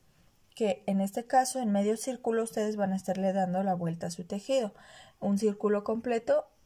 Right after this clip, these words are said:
recuerden, van a ir cerrando. Damos la vuelta. Y voy a tejer mis puntos tal y como se me presentan. No voy a subir con cadena.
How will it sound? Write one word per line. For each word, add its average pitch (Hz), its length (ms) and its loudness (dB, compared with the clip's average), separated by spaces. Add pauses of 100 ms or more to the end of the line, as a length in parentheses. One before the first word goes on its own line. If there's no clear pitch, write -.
(120)
recuerden, 214 640 0
van 180 200 2
a 175 100 2
ir 170 140 0
cerrando. - 640 -8 (680)
Damos 202 400 4
la 359 80 2
vuelta. 233 680 0 (880)
Y 247 100 -2
voy 233 240 2
a 233 80 0
tejer 254 580 0
mis 214 180 -4
puntos 196 640 -4 (760)
tal 180 380 4
y - 120 -10
como 185 300 -2
se 202 160 -4
me 202 140 0
presentan. 240 680 -2 (120)
No 277 140 -2
voy 311 140 -2
a 302 100 -2
subir 196 300 -4
con 202 180 -2
cadena. 202 600 -2